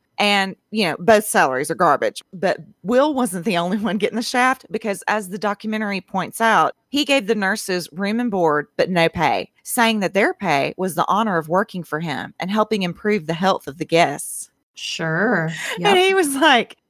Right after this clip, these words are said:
Speaker 1: "I mean, hey, I don't take a salary. But the thing is, he's making bank off of his books and speaking engagements." Now, if you're still looking for a word to describe this guy, might I submit arrogant asshat?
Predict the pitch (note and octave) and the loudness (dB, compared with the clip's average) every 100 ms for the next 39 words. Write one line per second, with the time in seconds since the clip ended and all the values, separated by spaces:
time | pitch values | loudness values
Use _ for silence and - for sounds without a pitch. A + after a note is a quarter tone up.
0 | _ - A4 A4 A4 G#4+ A#4+ G#4+ - _ | _ 0 2 4 2 4 4 2 -2 _
1 | _ - B3+ F#4+ - E4+ C#4 - B3 G#3 | _ 2 4 4 2 0 0 0 2 2
2 | A3 C4 F4 _ - A#3 - - A#3+ D#4+ | 2 0 -4 _ -8 -8 -6 -6 -4 0
3 | F4+ D#4 A#3+ G3+ G3+ G3 F3+ A#3+ C#4+ G#3 | 0 0 -4 -4 -4 -2 -2 2 2 0
4 | - G3 F3+ F3 F3 G3+ A3+ F#3 - - | 0 -2 -4 -8 -6 -2 0 0 -2 -8
5 | - F#3 F#3 G3 - G#4 E4+ G#3+ E3+ D3+ | -4 -2 -2 -2 0 2 2 0 0 0
6 | C#3+ G#2+ - - - _ _ _ B3+ B3+ | -2 -6 -10 -12 -16 _ _ _ 0 0
7 | - D#4 C4 F4 G4+ - - - F4 F#4+ | 0 -6 0 0 0 -2 -8 -2 0 0
8 | D#4+ D#4+ C#4 A#3 A3+ G3 G3+ G3+ F3+ E3+ | 0 -2 -4 2 2 4 2 2 -2 -10
9 | - F3 E3 F3 - E3+ E3 F#3+ G3 G#3 | -2 0 0 -2 0 2 2 0 0 2
10 | A#3 G#3 A3 G#3 G3+ F3 - F3 E3+ E3 | 2 0 -4 -8 -4 -4 0 0 0 -2
11 | C#3+ D#3+ - E3 C3 | -2 -2 -2 -2 -2